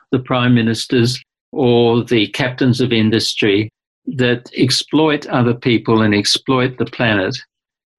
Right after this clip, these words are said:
These are minority. We've got the numbers. Those of us who want a better world have the numbers. We don't have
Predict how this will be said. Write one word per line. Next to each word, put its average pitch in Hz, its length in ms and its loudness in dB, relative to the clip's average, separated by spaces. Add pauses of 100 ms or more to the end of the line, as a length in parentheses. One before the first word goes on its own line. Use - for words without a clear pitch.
(120)
These 196 200 2
are 175 80 2
minority. 147 640 2
We've 175 260 2
got - 200 -2
the 127 80 0
numbers. 127 640 0
Those 135 300 0
of 123 120 2
us 120 220 0
who 113 160 2
want 113 360 0
a 131 60 -4
better 104 280 0
world 104 320 2
have 123 280 0
the 113 100 0
numbers. 107 640 0 (280)
We 123 100 2
don't 131 300 0
have 117 300 -2